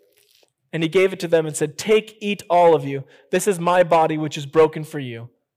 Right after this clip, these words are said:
Every time you do this, do so in remembrance of me." And in the same way also, he took the cup and after giving thanks, he gave it to them and said, "Take, drink all of you. This is the cup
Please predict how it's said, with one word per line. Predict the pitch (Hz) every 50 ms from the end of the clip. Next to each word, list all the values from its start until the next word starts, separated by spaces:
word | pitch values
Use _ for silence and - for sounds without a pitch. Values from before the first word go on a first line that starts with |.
| _ _ _ _ -
Every | 185 180 202
time | 202 214 202 190 185
you | 180
do | 160 147 165 165 160
this, | 151 156 147 -
do | - 165
so | 160 - - 170 151
in | 147
remembrance | 147 147 143 143 143 147 147 151 147 143 -
of | 147 139
me." | 131 131 123 127 135 _ _ _ _ _ _ _ _ _ _ _ _ _ _ _ _ _ _ _ _ _ _ _ _ _ _ _ _ _
And | - 147 160
in | 160
the | 160
same | 156 - 208 208 214 214
way | 208 208 214 196
also, | 175 170 165 160 170
he | 160 160
took | - - 175 - -
the | 180
cup | - - 147 143 143 - -
and | 143 135 131 131 - _ _ _ _ _ _ _ _ _ _ _ _ _ _ _ -
after | 175 160 160 - 180
giving | 165 180 180 180 175
thanks, | - 185 170 170 170 - -
he | 180 160
gave | 170 170 170 170
it | 170 170
to | 165 156
them | 160 165 165 165 165
and | 156 147
said, | - 147 139 -
"Take, | - - 185 180 175 180 - - - _ _ -
drink | 147 139 175 180 180 180 -
all | - 156 165 165 175 180
of | 175 175
you. | 190 190
This | 170 175 175 -
is | 220 185
the | 190 185
cup | - - - 226 220 - _ _